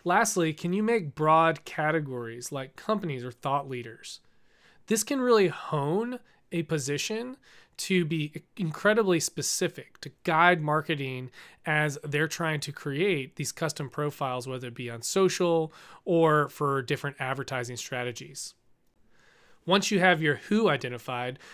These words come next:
the question now comes to, where are they? This is the context of your position. Where are your customers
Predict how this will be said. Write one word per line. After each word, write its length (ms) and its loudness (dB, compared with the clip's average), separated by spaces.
the 80 -8
question 400 0
now 240 4
comes 360 -6
to, 360 -8
where 340 2
are 180 2
they? 180 -12
This 200 0
is 120 0
the 100 4
context 760 -4
of 140 -10
your 80 -8
position. 640 -12
Where 400 2
are 160 2
your 220 0
customers 640 -8